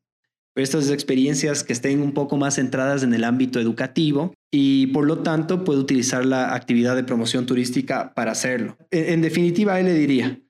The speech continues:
¿Sabes qué? Mantente con la empresa tal cual como estás, no incurres en gastos legales adicionales por ahora,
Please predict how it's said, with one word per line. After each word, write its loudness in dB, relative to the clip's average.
¿Sabes 0
qué? -2
Mantente 2
con 0
la 4
empresa 0
tal -2
cual -2
como 0
estás, -4
no 2
incurres 2
en 0
gastos -2
legales 0
adicionales 0
por -2
ahora, -2